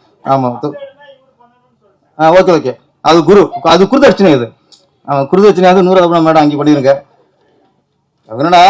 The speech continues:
நூறு படம் பண்ணிட்டாங்க. இதுவே டேரக்ஷன் பண்றதுக்கான அனுபவம் வந்திருக்கும், பண்ணல. வீட்லயே ஒரு டைரக்டர் இருக்காரு, அவர்கிட்ட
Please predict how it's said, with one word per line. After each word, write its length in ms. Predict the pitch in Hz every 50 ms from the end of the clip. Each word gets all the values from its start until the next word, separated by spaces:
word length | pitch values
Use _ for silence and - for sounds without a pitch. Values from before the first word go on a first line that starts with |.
| 208 196 151 - - _ _ _ _ - 120 123
நூறு 180 | 139 151 160 156
படம் 180 | 165 - -
பண்ணிட்டாங்க. 340 | 147 139 110 135 117 107 98 101 _ _ _ _ _ _ _ _ _ _ _ _ _ _ _ _ _ _
இதுவே 260 | 131 120 131 170 190 180
டேரக்ஷன் 320 | - 160 160 160 165 151
பண்றதுக்கான 340 | 143 135 131 - 143 131 123 127
அனுபவம் 400 | 147 151 151 151 151 156 156 151 _ _ _ _ _ _ _ _ _ _ _ -
வந்திருக்கும், 360 | 127 131 143 131 113 110 101 _ _ _ _ _ _ _ _ _ _ _ _ _ _ _ _ _ -
பண்ணல. 280 | 113 117 120 107 95 95 _ _ _ _ _ _ - _ _ 247 247 196 _ _ 233 _ _ _ _ _ _ _ _ _ _ _ _ _ _ _ _ 120
வீட்லயே 360 | 156 202 202 208 214 220 220
ஒரு 60 | 196 147
டைரக்டர் 240 | 156 170 160 147 131
இருக்காரு, 240 | 120 131 117 - - _ _ _ _ _ _ _ _ _ _ _ _ _ 370 320 _ _ _ _ _ _ _ _ _ _ _ _ _ _ _ _ _ - -
அவர்கிட்ட 380 | 131 156 190 220 202 226 226